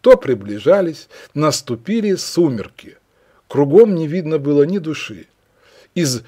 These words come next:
безмолвного мрака надвигалось что-то грозное. Защитники баррикады зарядили ружья, распределили посты и стали ждать,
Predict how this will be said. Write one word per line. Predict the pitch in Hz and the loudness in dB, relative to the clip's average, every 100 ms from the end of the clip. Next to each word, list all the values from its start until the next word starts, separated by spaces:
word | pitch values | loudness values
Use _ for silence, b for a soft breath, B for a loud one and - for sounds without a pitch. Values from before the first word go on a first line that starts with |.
| b b | b b
безмолвного | 120 151 165 175 170 139 127 113 | -4 -2 0 4 6 6 0 -4
мрака | 101 92 95 160 214 - 202 - _ _ _ 117 | -4 -6 0 0 0 -6 -12 -14 _ _ _ -6
надвигалось | 127 101 85 85 98 160 185 175 - - _ | -6 -6 -14 -8 0 2 2 -2 -12 -20 _
что-то | - - - 127 135 127 | -20 -18 -8 -8 -6 -8
грозное. | 113 - 110 156 156 101 82 78 - _ _ _ _ _ _ _ - | -8 -8 4 6 6 4 -14 -18 -20 _ _ _ _ _ _ _ -4
Защитники | 117 143 170 143 131 117 120 | 0 0 0 -6 -8 -8 -6
баррикады | 107 98 - 151 190 185 190 _ b b | -6 -6 2 4 4 -2 -10 _ b b
зарядили | 113 151 165 143 120 | 0 2 2 -2 -4
ружья, | 107 92 131 202 165 170 165 170 b b b | -4 -4 -6 -6 -6 -6 -6 -10 b b b
распределили | 135 147 - 143 143 156 123 110 | 0 0 0 -6 -4 -4 -4 -4
посты | - 110 - - 202 202 - | -6 -6 -6 -8 -8 -8 -16
и | 117 | -14
стали | - - 139 151 139 | -14 -4 -2 -2 -6
ждать, | 123 - 95 87 - | -14 -18 -18 -18 -20